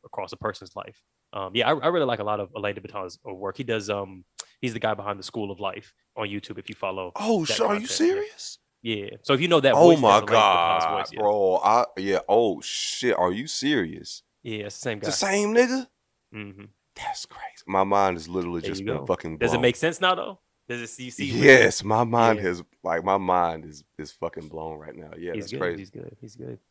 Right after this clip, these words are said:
Speaker 2: He
Speaker 1: He's
Speaker 2: is.
Speaker 1: good.
Speaker 2: Yeah, wow. A Course of Love and The Way of the Superior Man.
Speaker 1: Yes.
Speaker 2: Great reads if you want to expand your mind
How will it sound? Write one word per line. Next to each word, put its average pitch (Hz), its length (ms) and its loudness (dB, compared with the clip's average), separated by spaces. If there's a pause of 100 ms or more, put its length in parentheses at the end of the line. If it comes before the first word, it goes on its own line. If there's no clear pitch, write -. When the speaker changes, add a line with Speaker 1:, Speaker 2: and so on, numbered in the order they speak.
Speaker 2:
He 113 120 -6
Speaker 1:
He's 107 60 -10 (100)
Speaker 2:
is. 87 320 -6
Speaker 1:
good. - 140 -16
Speaker 2:
Yeah, 78 180 -8 (100)
wow. 80 360 -2 (460)
A - 60 -20
Course 107 280 -2
of 110 100 -6
Love 87 320 -2 (260)
and 78 540 -10
The 78 60 -10
Way 80 120 -6
of 78 80 -10
the 76 60 -14
Superior 82 320 -12
Man. 76 260 -18 (640)
Speaker 1:
Yes. - 140 -14
Speaker 2:
Great 87 200 -2
reads 82 400 -10
if 82 180 -8
you 87 120 -8
want 82 200 -8
to 82 180 -10
expand 87 500 -6
your 85 160 -4
mind 80 480 -4